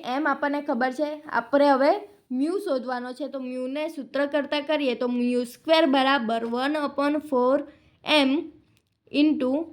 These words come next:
ધાર. હવે આપણે આવૃત્તિનો વર્ગ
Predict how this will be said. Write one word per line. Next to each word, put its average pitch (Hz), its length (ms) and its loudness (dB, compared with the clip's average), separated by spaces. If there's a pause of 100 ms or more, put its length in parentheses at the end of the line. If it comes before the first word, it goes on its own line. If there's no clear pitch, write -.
(180)
ધાર. 233 380 2 (1200)
હવે 262 180 -8
આપણે 285 280 -6
આવૃત્તિનો 285 640 -8
વર્ગ 254 220 -8